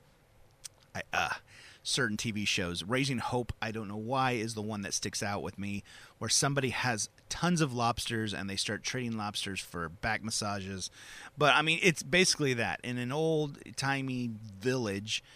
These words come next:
um, you might have corn and that's all you do, and you trade it with somebody else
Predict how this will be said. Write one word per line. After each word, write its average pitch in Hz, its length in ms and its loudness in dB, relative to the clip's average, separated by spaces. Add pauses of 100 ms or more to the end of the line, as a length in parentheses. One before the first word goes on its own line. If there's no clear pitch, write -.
(360)
um, 113 520 0
you 135 180 -2
might 160 240 4
have 131 220 0
corn 123 380 0
and 90 120 -4
that's 104 180 -4
all 107 180 -2
you 107 160 -4
do, 110 240 -4
and 98 100 -4
you 104 100 -4
trade 131 340 0
it - 80 -6
with 110 100 -4
somebody 101 380 -4
else 107 440 -4